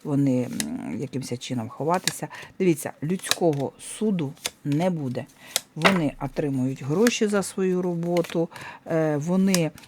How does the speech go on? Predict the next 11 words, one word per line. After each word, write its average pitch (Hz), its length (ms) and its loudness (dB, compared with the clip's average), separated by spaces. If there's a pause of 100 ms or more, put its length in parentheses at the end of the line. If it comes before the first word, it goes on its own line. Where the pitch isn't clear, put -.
(140)
м, 143 640 2
отримують 160 760 0
за 190 180 2
ки-, 226 200 4
це 294 320 4
кат-, 285 320 4
я 247 160 8
вам 294 100 6
скажу 277 220 2
даже 269 200 2
більше. 240 340 6